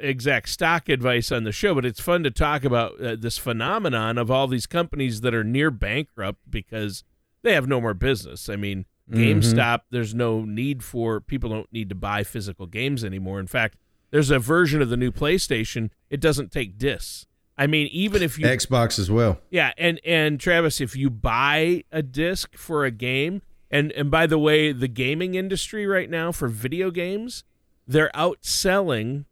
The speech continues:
Speaker 1: if you combine books, D V Ds, and all formats of music.
Speaker 2: Mm-hmm.
Speaker 1: They outsell th-, all three of those combined. It's, i-, it's a huge industry, and they make lots of money,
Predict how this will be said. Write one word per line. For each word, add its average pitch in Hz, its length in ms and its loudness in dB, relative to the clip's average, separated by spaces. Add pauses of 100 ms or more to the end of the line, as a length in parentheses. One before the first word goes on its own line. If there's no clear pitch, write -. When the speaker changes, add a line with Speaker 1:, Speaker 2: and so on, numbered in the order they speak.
(580)
Speaker 1:
if 143 160 -6
you 151 100 -2
combine 127 520 -2
books, - 640 -2 (640)
D 160 180 0
V 160 220 -2
Ds, 160 500 -4 (160)
and 123 320 -4
all 139 200 0
formats 135 680 -6
of 104 100 -8
music. 107 460 -4 (1040)
Speaker 2:
Mm-hmm. 101 140 4
Speaker 1:
They 139 160 6
outsell 127 760 0 (120)
th-, - 140 -14
all 139 240 2
three 135 360 0
of 107 100 0
those 127 280 0
combined. 101 720 -4
It's, 107 360 -8
i-, - 40 -12
it's 117 400 -6
a 107 80 -6
huge 143 400 -4
industry, 135 600 -2
and 110 100 -2
they 117 100 -2
make 123 200 0
lots 123 260 -2
of 117 80 -6
money, 147 360 0